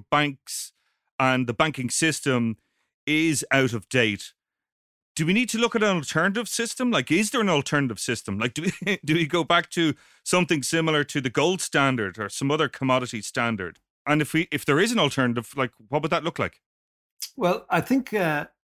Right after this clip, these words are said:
Speaker 2: I think there's a huge amount of people who, thinking deeply about this, who feel that the present monetary system is really a banking system rather than an economic system.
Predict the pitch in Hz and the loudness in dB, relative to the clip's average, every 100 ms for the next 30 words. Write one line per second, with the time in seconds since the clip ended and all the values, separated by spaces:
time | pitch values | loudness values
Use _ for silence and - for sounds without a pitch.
0 | _ - 160 285 269 208 - - _ _ | _ -6 -2 0 2 0 0 -10 _ _
1 | _ _ _ - 302 330 269 196 170 156 | _ _ _ -2 4 4 4 4 4 2
2 | - 127 - 147 - - _ _ _ _ | -2 -10 -2 -4 -2 -10 _ _ _ _
3 | _ - 165 135 - 233 175 170 143 165 | _ -2 -2 0 0 0 2 0 2 0
4 | 170 135 117 110 143 - - - _ _ | 2 -2 -2 -6 -10 -10 -14 -18 _ _
5 | - - - 214 208 196 156 - _ _ | -4 -2 0 2 2 2 0 -4 _ _
6 | - - 196 208 180 202 160 160 - 147 | -16 -4 0 2 0 2 4 2 0 -2
7 | - 151 - 143 117 - _ _ _ - | 0 -2 -2 -4 -4 -8 _ _ _ -2
8 | 156 131 147 196 190 202 156 120 - 180 | -2 0 2 2 2 -2 -4 -4 0 0
9 | 196 - 147 - 147 - - 131 - _ | 0 0 -2 0 -2 -2 -4 -4 -6 _
10 | _ _ - 160 175 160 143 151 143 143 | _ _ -2 2 4 2 0 2 2 0
11 | 143 131 120 - 117 - - | 0 0 0 -4 -10 -10 -16